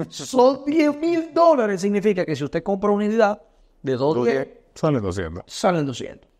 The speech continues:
Speaker 1: Creo que el negocio está redondo.
Speaker 2: Ujú.
Speaker 1: Estamos a tan solo cuatro minutos.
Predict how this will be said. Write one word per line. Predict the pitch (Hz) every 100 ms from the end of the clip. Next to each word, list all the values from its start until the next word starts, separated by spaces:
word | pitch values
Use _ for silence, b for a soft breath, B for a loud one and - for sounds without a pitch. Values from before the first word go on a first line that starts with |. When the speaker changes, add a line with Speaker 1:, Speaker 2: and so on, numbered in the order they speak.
| _ _
Speaker 1:
Creo | 165 180 202 190 -
que | -
el | 143
negocio | 139 127 156 139
está | - 123
redondo. | 123 113 - 107
Speaker 2:
Ujú. | 113 151 160 _ -
Speaker 1:
Estamos | 135 147 165
a | 175
tan | 160 151
solo | 165 160 - -
cuatro | 165 170 180 180 175
minutos. | 165 156 175 - 208 -